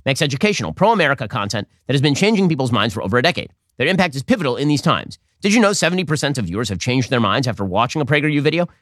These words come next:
Sixty percent of those viewers are under the age of thirty-five. My friends at PragerU are reaching millions of people with their educational videos. They have a long way to go. You can help PragerU reach thousands more by joining Club five for just five bucks or more per month. Five bucks per month is only seventeen cents per day.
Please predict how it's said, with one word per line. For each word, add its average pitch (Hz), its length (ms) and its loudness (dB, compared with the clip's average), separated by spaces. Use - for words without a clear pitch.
Sixty 214 300 0
percent 160 340 0
of 127 60 -6
those 143 160 2
viewers 123 320 0
are 113 120 -4
under 156 140 4
the 131 160 -2
age 101 340 -2
of 120 140 0
thirty-five. 147 580 2
My 156 100 2
friends 196 240 0
at 147 60 -4
PragerU 151 320 0
are 147 100 4
reaching 135 340 -2
millions 165 380 2
of 101 80 -8
people 123 180 -6
with 120 80 -4
their 117 120 -6
educational 135 460 -2
videos. 156 280 -2
They 131 60 0
have 135 60 2
a 131 40 2
long 160 460 2
way 147 200 0
to 139 100 -8
go. 127 160 0
You 92 140 -6
can 147 100 0
help 220 160 2
PragerU 156 340 -4
reach 123 200 -6
thousands 165 400 2
more 107 160 -2
by 117 100 2
joining 135 320 2
Club 165 240 0
five 110 300 0
for - 80 -10
just 131 180 -4
five 190 220 4
bucks 190 180 0
or 151 160 -2
more 156 280 2
per 160 100 0
month. 156 260 2
Five 180 160 2
bucks 214 160 0
per 185 80 -4
month 180 180 0
is 120 100 -6
only 104 140 -2
seventeen 143 360 -2
cents 107 260 -2
per - 200 -4
day. 143 260 0